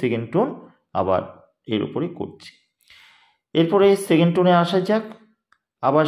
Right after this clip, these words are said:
সেই ভার্মিলিয়ান, অল্প একটুখানি বার্ন সাইনা কালার, এই কালারগুলো মিশিয়ে বাড়ির চালটা একদিক থেকে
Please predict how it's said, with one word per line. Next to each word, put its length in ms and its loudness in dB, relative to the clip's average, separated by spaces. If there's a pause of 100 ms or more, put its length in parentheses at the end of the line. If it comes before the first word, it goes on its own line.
সেই 180 2 (460)
ভার্মিলিয়ান, 640 4 (580)
অল্প 220 2 (100)
একটুখানি 460 -2 (1900)
বার্ন 300 4
সাইনা 400 2
কালার, 360 2 (580)
এই 200 0
কালারগুলো 520 2 (520)
মিশিয়ে 500 -4 (300)
বাড়ির 400 0
চালটা 360 2
একদিক 420 -4
থেকে 180 -4